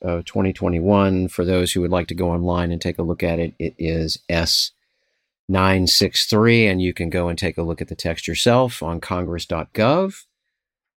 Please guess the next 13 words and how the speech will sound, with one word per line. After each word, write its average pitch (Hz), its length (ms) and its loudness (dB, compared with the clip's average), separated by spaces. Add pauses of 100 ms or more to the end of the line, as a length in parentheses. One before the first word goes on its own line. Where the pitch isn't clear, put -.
(320)
Uh, 104 240 2
the 104 120 -2
simple 135 440 2
version 113 500 0
is 98 400 -2
that 98 300 0
this 104 340 -2
thing 107 320 2
would 95 200 0
create 98 480 0
new 110 500 2
so-called 98 680 0
counterterrorism, 104 1200 0